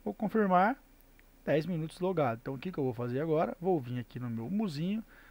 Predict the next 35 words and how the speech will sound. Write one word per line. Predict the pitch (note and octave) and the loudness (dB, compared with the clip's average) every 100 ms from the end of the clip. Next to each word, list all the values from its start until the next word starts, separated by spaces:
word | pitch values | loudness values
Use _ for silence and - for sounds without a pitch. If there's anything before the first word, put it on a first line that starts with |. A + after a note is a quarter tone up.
| - - | -20 -8
vou | D3+ D#3 | -2 0
dar | C3 A#2 G#2+ | 2 2 0
um | G#2+ A#2+ | -4 -8
Select | - C3+ E3 | -4 -4 -4
Server, | - F3+ F3+ G3 | 0 4 4 4
vou | D#3 | 2
aguardar | C#3+ C#3 B2 A2+ | 2 4 2 2
dez | A2 B2 E3+ | 0 0 2
minutos | G#3+ F3 F3+ - | 2 2 2 0
e | G#3+ | -4
volto | D#3+ D3 E3 | 0 0 0
pra | - | -4
transferir | - D#3 - C#3+ D3+ | -4 -6 -4 -6 -4
e | D3+ | -2
mostrar | D#3 E3 - D3 | -2 -2 -4 -4
pra | D3 | -4
vocês | D3 C#3+ C3+ C#3 - - - | -4 -4 -4 -6 -14 -20 -18
como | - D3+ D3 | -8 -4 0
é | B2+ | 0
que | C3+ - | 0 -8
ficou. | F3+ C3 G#2 - - - _ _ - - - - - - - | -6 -4 -4 -10 -20 -20 _ _ -20 -20 -20 -20 -20 -16 -4
Bom, | C3+ | -2
galera, | B2 A#2 A2+ | 0 -2 -4
passados | - F3+ - F3 D#3+ | -2 -4 2 0 2
dez | C3+ B2+ | -2 -2
minutos, | E3 E3 G#3 - - - - - | -2 -2 -2 -4 -16 -16 -18 -8
então | D#3+ C3+ C3 A#2+ G#2+ - - - | -6 -4 -4 -4 -6 -12 -20 -10
agora | A#2+ A2+ A2 G#2+ | -8 -4 -4 -4
eu | |
já | G#2+ | -8
consigo | G#2+ A#2+ - G#2+ | -12 -14 -12 -12
fazer | G#2 A2+ A2+ A2 - - - - - - - - - | -10 -10 -8 -8 -10 -12 -20 -20 -20 -20 -20 -20 -14
a | G2+ | -8
movimentação, | A2+ A#2+ A2+ A2 B2+ - E3 F3+ | -8 -6 -8 -8 -10 -8 -6 -4
né, | E3+ | -4